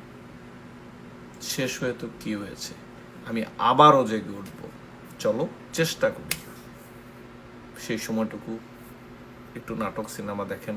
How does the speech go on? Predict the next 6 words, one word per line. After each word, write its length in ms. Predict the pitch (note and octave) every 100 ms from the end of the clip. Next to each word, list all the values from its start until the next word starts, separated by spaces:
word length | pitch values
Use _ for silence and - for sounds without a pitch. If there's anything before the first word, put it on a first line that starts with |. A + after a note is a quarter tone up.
| A2
খুনসুটি 520 | - C3 A#2+ - - G#2+ -
করেন, 240 | G2+ G2+ B2 - - - - -
আবার 220 | A2+ C3 E3+ -
শুরু 200 | G3 F#3 D3+
করেন। 220 | A2 E2+ - - - - - - - - - - - - - - - - - - - - - - - -
কিন্তু 280 | B2+ A2 A2